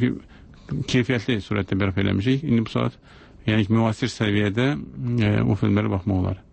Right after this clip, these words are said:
Amma çox cəhətdən artıq, e, çox, e, nətər, uzun müddət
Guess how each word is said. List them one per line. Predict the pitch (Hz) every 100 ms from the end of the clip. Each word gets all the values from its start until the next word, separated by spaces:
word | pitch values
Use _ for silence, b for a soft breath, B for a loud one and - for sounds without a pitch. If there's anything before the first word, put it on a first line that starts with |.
| - 123
Amma | 127
çox | 123 127 110
cəhətdən | 107 120 117
artıq, | 107 123 - B B B -
e, | 110 101 -
çox, | 117
e, | - - - 127 - - 113 120 117 - - -
nətər, | 101 101 110
uzun | 120 120 117
müddət | 101 92 95 -